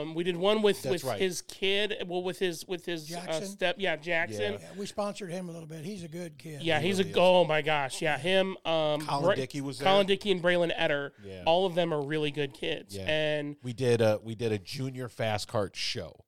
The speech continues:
Speaker 3: Oh,
Speaker 1: Yeah.
Speaker 3: cool.
Speaker 2: And they loved it.
Speaker 1: And then we did,
Speaker 2: They
Speaker 1: and
Speaker 2: felt
Speaker 1: then
Speaker 2: like rock stars.
Speaker 3: Yeah.
Speaker 1: And then we did one with the parents. We did the parents of the junior fast carts, and that was interesting.
Speaker 2: It got emotional.
Speaker 1: It did.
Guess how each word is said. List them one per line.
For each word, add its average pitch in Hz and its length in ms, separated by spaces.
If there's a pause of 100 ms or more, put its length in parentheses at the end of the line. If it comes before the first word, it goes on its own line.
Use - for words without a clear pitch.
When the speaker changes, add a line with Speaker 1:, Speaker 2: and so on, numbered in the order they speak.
(100)
Speaker 3:
Oh, - 40
Speaker 1:
Yeah. 151 160
Speaker 3:
cool. 214 300 (100)
Speaker 2:
And 110 200
they 101 80
loved - 320
it. - 120
Speaker 1:
And 196 140
then 208 140
we 202 100
did, 190 320
Speaker 2:
They 185 100
Speaker 1:
and 185 80
Speaker 2:
felt 185 120
Speaker 1:
then 185 80
Speaker 2:
like 151 180
rock 117 220
stars. - 240 (180)
Speaker 3:
Yeah. - 120 (180)
Speaker 1:
And 208 140
then 202 200
we 190 80
did 180 200
one 170 420
with 165 260
the 165 60
parents. - 540
We 165 100
did 160 220
the 147 80
parents 208 340
of 185 40
the 185 60
junior 170 240
fast 147 280
carts, 151 260 (400)
and 165 180
that 226 180
was 208 160
interesting. 196 500
Speaker 2:
It 151 80
got 180 180
emotional. 113 520
Speaker 1:
It 214 180
did. 220 260